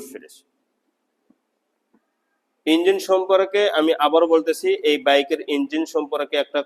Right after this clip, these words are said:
কথাও বলে সময় নষ্ট করব না। এই বাইকটির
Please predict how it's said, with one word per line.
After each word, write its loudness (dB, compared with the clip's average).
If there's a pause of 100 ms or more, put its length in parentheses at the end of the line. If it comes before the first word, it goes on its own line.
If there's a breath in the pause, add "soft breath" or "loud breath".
কথাও 2 (280)
বলে 2 (880)
সময় 2
নষ্ট -2 (100)
করব -4 (120)
না। 2 (380)
এই -2 (100)
বাইকটির 0